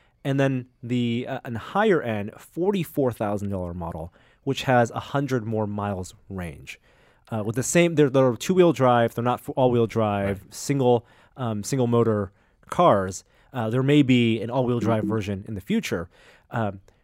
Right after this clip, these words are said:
Speaker 1: but next year, they're only shipping this higher-end model first.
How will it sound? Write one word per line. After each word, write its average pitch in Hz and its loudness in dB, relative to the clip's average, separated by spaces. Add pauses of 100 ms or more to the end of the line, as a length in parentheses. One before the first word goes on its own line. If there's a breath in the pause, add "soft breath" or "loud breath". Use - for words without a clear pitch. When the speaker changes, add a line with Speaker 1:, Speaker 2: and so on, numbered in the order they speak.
(100)
Speaker 1:
but 147 2 (400)
next 151 -4
year, 123 0 (360)
they're 127 0
only 151 -2
shipping 113 -2
this 98 -12
higher-end 123 -2
model 87 -10
first. - -18